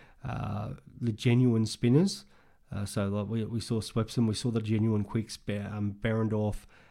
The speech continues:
um, Dwarshuis, Curran, those guys in those roles did, did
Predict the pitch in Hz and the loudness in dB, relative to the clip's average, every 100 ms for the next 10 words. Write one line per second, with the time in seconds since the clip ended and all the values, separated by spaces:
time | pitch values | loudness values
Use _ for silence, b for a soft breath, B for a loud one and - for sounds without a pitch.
0 | - 104 104 - 110 107 - 107 104 - | -6 -2 0 2 2 2 0 0 0 -6
1 | b b b - - 113 113 113 113 - | b b b -8 -2 0 2 0 0 -4
2 | 147 113 - _ _ _ _ _ - - | -8 -10 -14 _ _ _ _ _ -20 0
3 | 135 127 117 117 113 117 113 110 120 113 | 4 4 2 0 0 0 2 2 0 0
4 | 107 110 104 - - 113 107 | 0 -4 -4 -8 -2 0 0